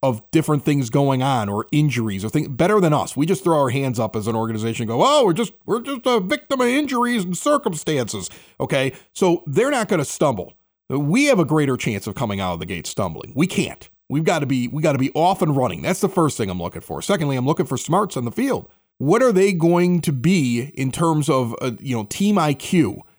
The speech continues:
in twenty-three? Is that going to be increased? 'Cause it has to. And then you start looking at individual players, right?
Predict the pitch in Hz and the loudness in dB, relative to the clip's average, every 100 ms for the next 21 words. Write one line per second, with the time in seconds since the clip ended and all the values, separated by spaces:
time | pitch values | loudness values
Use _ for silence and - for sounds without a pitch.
0 | _ _ - 139 135 - 156 143 131 139 | _ _ -6 -2 -2 0 0 2 0 -2
1 | 104 - - 131 110 143 151 160 156 143 | -4 -6 -4 -2 0 0 0 2 4 4
2 | 131 123 110 - 110 - - - - 123 | 2 0 -2 -4 -6 -6 -12 -8 -4 -2
3 | 120 - 98 82 - - - _ _ _ | -2 -4 -4 -4 -10 -14 -16 _ _ _
4 | - 240 330 403 381 - 220 175 160 151 | -6 -2 2 4 2 2 2 2 0 0
5 | 135 117 113 107 107 101 87 - 101 - | -2 0 0 -2 -4 -6 -8 -6 -8 -6
6 | - - 90 98 | -12 -6 -4 -4